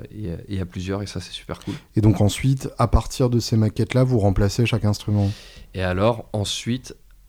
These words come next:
Speaker 1: à partir de ces maquettes, euh, on garde souvent les pré-prod au niveau des guitares, on est vraiment des gros feignants.
Speaker 2: D'accord.
Speaker 1: Euh, s'il faut en refaire une parce que les cordes étaient rincées, on en refait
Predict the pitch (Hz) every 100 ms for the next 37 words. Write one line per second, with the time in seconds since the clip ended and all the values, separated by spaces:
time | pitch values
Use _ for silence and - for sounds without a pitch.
0 | _ 104 87 110 - 131 120 107 104 98
1 | 90 - 113 127 - - 95 92 92 92
2 | 90 90 87 - - 95 98 104 - 98
3 | 92 107 92 - 90 - 95 95 90 90
4 | 87 85 87 87 87 104 92 85 82 92
5 | 98 90 87 85 82 80 - - 107 107
6 | 104 135 - - 85 80 80 80 - 92
7 | 107 87 104 98 110 98 - 92 90 92
8 | 92 87 92 92 92 98 98 92 90 85
9 | 92 - 90 113